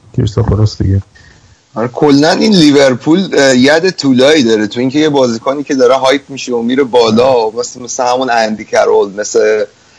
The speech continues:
Speaker 2: اون یارو، اه، د-، چیز بازیکن ایتالیایی بود، آکویلانی.
Speaker 1: آره.
Speaker 2: اینا رو بیاره دیگه نابود شن دیگه، از اون به بعد دیگه اصلاً کلاً، اه،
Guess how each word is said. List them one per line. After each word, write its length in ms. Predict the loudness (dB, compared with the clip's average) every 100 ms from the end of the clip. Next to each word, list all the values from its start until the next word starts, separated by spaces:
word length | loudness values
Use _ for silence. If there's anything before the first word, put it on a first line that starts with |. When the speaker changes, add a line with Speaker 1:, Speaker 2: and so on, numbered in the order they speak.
| _ -4
Speaker 2:
اون 180 | 0
یارو، 480 | 2 2 2 0 -2 -2
اه، 200 | 2 2
د-، 500 | 2 2 2 2 0 -4 -8 -6 -8 -8 -10 -10 -12
چیز 360 | -8 -4 -2 2 2 2 0 -4 -2
بازیکن 440 | 0 2 0 -2
ایتالیایی 680 | -2 0 2 2 4 4 2
بود، 160 | 2 2
آکویلانی. 920 | 0 0 0 2 0 -2 -2 -4 -8 -14 -20 -20 -18 -4
Speaker 1:
آره. 240 | 0 2
Speaker 2:
اینا 360 | 2 2 2 2
رو 300 | 4 4 2
بیاره 720 | 0 0 2 4 4 4 4
دیگه 200 | 2 -2
نابود 400 | -2 -4 -4 -4
شن 240 | -4 -8 -6
دیگه، 200 | -6 -4
از 200 | -4 -4
اون 100 | -2
به 120 | 0
بعد 240 | 0 -2
دیگه 200 | 0 0
اصلاً 200 | 0 -2 -6
کلاً، 340 | -4 -2 0 -2
اه، 920 | -4 -14 -10 -4 -2 0 0 -2